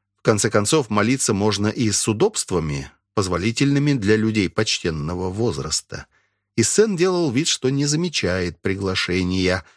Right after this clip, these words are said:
Я не вмешивался, понимая, что сейчас старика не остановит и молния, ударив в землю у его ног.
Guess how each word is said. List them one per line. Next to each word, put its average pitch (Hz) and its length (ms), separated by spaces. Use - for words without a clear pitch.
Я 131 280
не 170 140
вмешивался, 98 720
понимая, 104 480
что - 180
сейчас 147 460
старика 135 580
не 127 100
остановит 113 720
и 143 100
молния, 82 800
ударив 98 480
в 101 80
землю 95 520
у 104 80
его 98 280
ног. 85 440